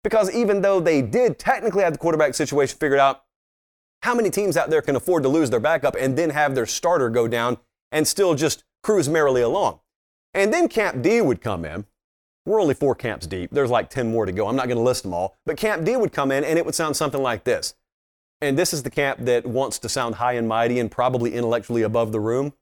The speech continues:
even though they're making good points. And they would say, "Look, quarterback hurt or not,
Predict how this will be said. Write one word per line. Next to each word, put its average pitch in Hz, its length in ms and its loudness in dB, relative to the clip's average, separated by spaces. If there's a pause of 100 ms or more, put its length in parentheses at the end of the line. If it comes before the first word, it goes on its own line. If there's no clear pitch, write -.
even 123 160 0
though 120 80 2
they're 113 80 0
making 113 240 0
good 113 160 -2
points. 143 320 -2
And 139 100 -2
they 139 60 2
would 135 120 2
say, 131 160 2
"Look, 113 280 -4 (800)
quarterback 240 500 4
hurt 185 300 2
or 180 100 2
not, 131 480 2